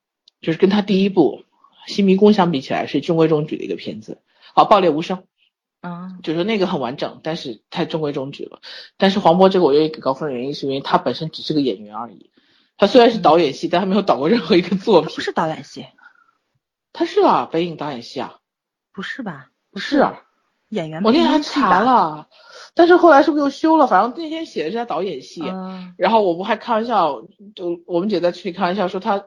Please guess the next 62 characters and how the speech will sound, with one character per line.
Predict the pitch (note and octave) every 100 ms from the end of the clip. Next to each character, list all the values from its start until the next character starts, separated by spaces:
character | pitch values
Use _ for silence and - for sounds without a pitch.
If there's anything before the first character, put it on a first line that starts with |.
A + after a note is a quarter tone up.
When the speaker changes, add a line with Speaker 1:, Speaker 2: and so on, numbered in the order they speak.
| _
Speaker 1:
演 | F3+ D#3
员， | D3 F#3
主 | D3+
要 |
是 | F3
他 | G3
考 | F3+ F3+
演 | F3+
员 | B2+
的 | D3
话， | E3
估 | D#3
计 | E3+
考 | -
不 | B2
上。 | - F#3 A2 _ _ _ - _ _
<laughs> | - - - - _ _ _ _ - _ _
然 | - E3 G3
后 | E3+ E3 E3+ _
那 | F#3 E3
个， | C#3 B2+ A2+ A2+ B2 D#3 _ _ _ _
呃， | -
他， | - G#3
我 | F3+
就 |
这 | F3+
个 | E3+
不 | F3
说 | - F#3+
啊， | E3
我 | A#2
就 | D3+
觉 | F#3
得 | F3
他， | - G#3
对 | G3+ - B3
他 | C4
来 | E3+
说 | F3
是 | F3 E3
第 | - F3
一 |
次 | G3 - - C3
尝 | - - G2+
试， | - -
我 | D#3 B2+
觉 | B2+
得 | E3+ D#3
能 | C3 D3
做 | F3+ A#3+
到 | E3+
这 | D#3
个 | D3
程-， | - A#2 - _
程 | - C3+
度 | C#3+
已 |
经 | A#2+
很 | D#3 A#2+
厉 | C3+
害 | C#3
了， | - -